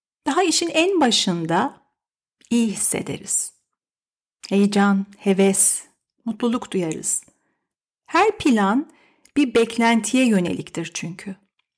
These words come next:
Olumlu duyguları yaratan da beklenti duygusudur. Henüz amaca ulaşmamış olmamıza rağmen beynimizin ödül bölgesi aktive olmaya başlar. Az önce bahsettiğim o amaçla, sonuçla kurduğumuz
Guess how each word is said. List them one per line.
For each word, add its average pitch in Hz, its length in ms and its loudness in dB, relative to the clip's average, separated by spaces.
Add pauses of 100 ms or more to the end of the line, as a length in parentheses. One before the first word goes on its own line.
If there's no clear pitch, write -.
(140)
Olumlu 262 380 2
duyguları 269 420 2
yaratan 262 540 2
da 254 140 2
beklenti 214 560 0
duygusudur. - 720 -4 (720)
Henüz 349 320 0
amaca 277 380 4
ulaşmamış 277 580 2
olmamıza 247 560 2
rağmen 226 580 0 (440)
beynimizin 277 720 4
ödül 294 400 0
bölgesi 226 760 0
aktive 233 420 -2
olmaya 180 380 -2
başlar. - 640 -8 (1800)
Az 294 180 2
önce 285 300 2
bahsettiğim 269 640 2
o 262 60 0
amaçla, 226 680 0
sonuçla 226 640 -2
kurduğumuz 220 840 -2